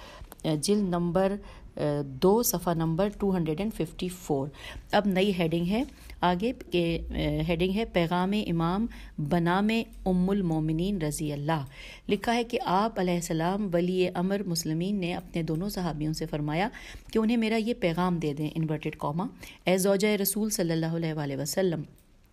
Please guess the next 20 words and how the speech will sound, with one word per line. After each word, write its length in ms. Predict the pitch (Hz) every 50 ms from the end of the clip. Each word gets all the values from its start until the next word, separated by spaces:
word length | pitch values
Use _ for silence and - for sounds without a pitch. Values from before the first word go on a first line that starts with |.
| - - - - - -
अल्लाह 360 | - 175 180 170 185 185 208 202 - - - - - - - 180
रब्बुल 300 | 180 170 - 165 160 160
इज़्ज़त, 360 | 156 - - 190 165 - - - - - - - - -
आप, 360 | 165 180 196 214 226 220 - - - - - - - -
अल्लाह 320 | 175 - 165 170 190 214 214
रब्बुल 280 | 196 185 160 175 175 170
इज़्ज़त 260 | 165 180 214 214 214 -
का 100 | 202 202 202 - 165
आपके 320 | 170 175 175 175 - 170
लिए 180 | 165 165 180 180
हुक्म 260 | 180 180 156 - 208 - -
है 160 | 175 196 277 - - - - - -
कि 80 | 202 196
तुम 260 | 196 233 240 240 233
घर 200 | 190 185 202 196 196
की 180 | - 233 226 190
हदूद 460 | 185 180 180 185 196 214 208 156 160
व 180 | 170 208 247 - - - - - - - _ -
तो, 80 | 180 180 175 175 - - - - 160 165 160 165 - -
व 480 | 156 156 147 147 175 190 214 233 247